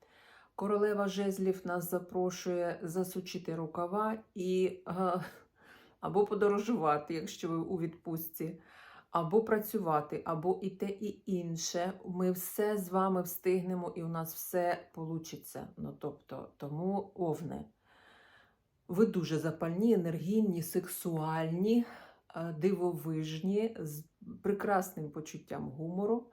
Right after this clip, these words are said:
І це ваш початок. Королева жезлів вам може допомогти, до речі, якщо вам потрібна допомога, то це можуть бути такі знаки зодіаку, як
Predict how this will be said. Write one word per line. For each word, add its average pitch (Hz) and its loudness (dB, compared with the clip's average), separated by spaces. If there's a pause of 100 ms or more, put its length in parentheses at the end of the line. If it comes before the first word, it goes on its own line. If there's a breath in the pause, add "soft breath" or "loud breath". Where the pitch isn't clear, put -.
(460 loud breath)
І 175 -2
це 208 0
ваш 180 0
початок. - -8
Королева 185 2
жезлів 220 2
вам 202 0
може 185 2
допомогти, 170 -4
до 165 -4
речі, 156 -4
якщо 156 -6
вам 151 -2
потрібна 151 -4
допомога, 170 -2
то 165 -6
це 208 -2
можуть 175 -2
бути 160 -6
такі 156 -6
знаки 151 -8
зодіаку, 165 -6
як 175 -4